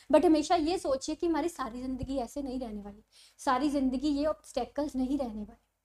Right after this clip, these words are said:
ठीक है, कुछ टाइम है, कुछ पर्टिकुलर टाइम है जिसमें ये रहेंगे, फिर ये चीज़ ठीक हो जाएगी। इसी तरह एग्जाम में भी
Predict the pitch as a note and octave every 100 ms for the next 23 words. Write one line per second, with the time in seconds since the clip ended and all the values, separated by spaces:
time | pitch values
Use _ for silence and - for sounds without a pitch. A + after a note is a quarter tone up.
0 | _ _ _ - C4+ E4+ D4+ - D4+ -
1 | B3+ A#3+ C#4 B3+ A#3 - - B3+ - B3+
2 | C4+ C#4+ C#4+ A#3+ A#3+ C#4 C4 A#3+ - C4
3 | C4+ A3 A#3+ C4 F4+ D4+ C4 C#4 D#4+ D#4+
4 | D4 C#4+ B3+ A3+ A3+ A3+ - - - D4
5 | C#4 E4 D#4+ D#4 C4 A#3 A#3+ B3+ C#4 B3
6 | C4